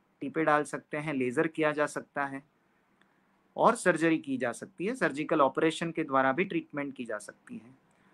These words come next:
और ग्लूकोमा का उपचार बिल्कुल है। कुछ पेशेंट्स का ऐसा मानना होता है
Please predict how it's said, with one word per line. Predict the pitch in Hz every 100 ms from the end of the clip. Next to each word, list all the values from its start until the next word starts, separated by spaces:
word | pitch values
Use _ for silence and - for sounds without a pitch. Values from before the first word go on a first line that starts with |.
| _ _ _ _ _
और | - 151 185 - _ _ -
ग्लूकोमा | 123 156 175 214 208 214
का | 208 208 202 - -
उपचार | 135 - 180 185 185
बिल्कुल | 143 139 - 190
है। | 175 185 190 - _
कुछ | 165 165 180
पेशेंट्स | 175 175 156 156 175 170
का | 175
ऐसा | 151 165
मानना | 156 127 120 139
होता | 147 135 143
है | 139 135